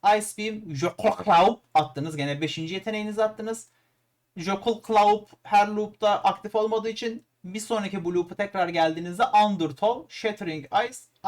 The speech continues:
Ice Beam, Air'a döneceksiniz. Fulgor, Twister, Etching Derecho. Dört tane auto atak. Derecho, Fulgor, F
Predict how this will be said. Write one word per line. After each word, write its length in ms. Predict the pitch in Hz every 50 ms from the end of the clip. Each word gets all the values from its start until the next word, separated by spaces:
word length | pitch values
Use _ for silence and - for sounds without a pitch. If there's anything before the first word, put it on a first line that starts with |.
| 202 214
Ice 100 | 214 214 - - -
Beam, 220 | 233 247 262 240 - _ _ _ _ _ _ _ -
Air'a 320 | 147 139 156 170 208 208
döneceksiniz. 720 | 240 240 240 214 240 240 233 - - 240 247 240 240 - _ _ _ _ _ _ _
Fulgor, 600 | - - - - 240 240 220 190 185 214 240 254
Twister, 680 | - _ - 220 226 226 214 - - - 214 226 - - _ _ _ -
Etching 400 | 208 220 220 - - 190 175 151
Derecho. 540 | 151 139 135 131 127 127 143 131 127 127 127
Dört 240 | 202 220 220 214 -
tane 220 | 208 175 151 156
auto 260 | 143 135 139 135 147 135
atak. 300 | 131 131 131 135 131 131
Derecho, 580 | 135 135 175 190 202 202 196 - - 151 131 127
Fulgor, 640 | 131 - 220 220 202 185 185 220 262 262 - -
F 140 | 208 202